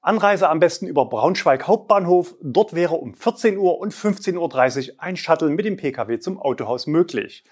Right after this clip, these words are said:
Alternativ sind auch zwei Plätze als Mitfahrgelegenheit am Vormittag ab Leipzig noch frei. Schreibt eure bevorzugte Anreisevariante gerne mit ins Textfeld der Anfrage. Jetzt noch die schlechte Nachricht. Ich bin nächste Woche im Urlaub.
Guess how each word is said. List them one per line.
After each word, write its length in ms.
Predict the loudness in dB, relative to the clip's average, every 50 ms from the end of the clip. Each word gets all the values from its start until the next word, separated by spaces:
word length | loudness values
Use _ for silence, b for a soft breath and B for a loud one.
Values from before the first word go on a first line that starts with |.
| b b b b b
Alternativ 640 | 2 4 4 4 2 2 4 4 4 4 4 2 2
sind 180 | 2 2 2
auch 180 | 2 -2 -2 -2
zwei 300 | -4 -2 0 2 0 2
Plätze 400 | 2 2 2 2 2 2 2 2
als 220 | 2 0 -2 -2
Mitfahrgelegenheit 1000 | 0 0 0 0 0 2 2 4 4 4 4 4 4 2 0 -2 -2 -2 -2 -2
am 140 | -2 -2 -2
Vormittag 680 | -2 0 2 4 4 4 2 -2 -6 -8 -10 -6 -4
ab 200 | -4 -4 -4 -4
Leipzig 500 | -4 0 2 2 2 2 0 -4 -6 -4
noch 200 | -4 -6 -6 -6
frei. 420 | -8 -8 -6 -6 -6 -6 -8 -12 _ b b b b b b b b
Schreibt 420 | -8 -2 0 0 0 0 -2 -6 -2
eure 260 | 0 2 2 2 0
bevorzugte 580 | 0 0 0 2 2 2 0 -2 -2 -2 0 0
Anreisevariante 960 | -2 -2 -2 -2 -2 -2 0 0 0 0 2 2 0 0 0 -2 -4 -6
gerne 340 | -4 0 2 2 4 4 4
mit 180 | 2 2 0 0
ins 280 | -2 -6 -6 -6 -8
Textfeld 560 | -8 -8 -8 -8 -8 -6 -4 -4 -4 -4 -4 -4
der 100 | -4 -4
Anfrage. 600 | -4 -2 0 2 2 2 0 -4 -10 -12 -12 _ _ _ _ _ _ _ _
Jetzt 200 | 0 2 2 2
noch 100 | 0 0
die 140 | 0 -2 -6
schlechte 420 | -2 2 2 2 4 4 4 2
Nachricht. 560 | 4 2 0 0 -2 -2 -2 -4 -8 -14 -16 -18 _ _ _ _ _ -8
Ich 160 | -6 -2 0
bin 100 | 2 2
nächste 300 | 2 2 0 0 0 2
Woche 180 | 2 2 0
im 140 | -4 -4 -4
Urlaub. 480 | -2 2 4 6 8 8 6 4 2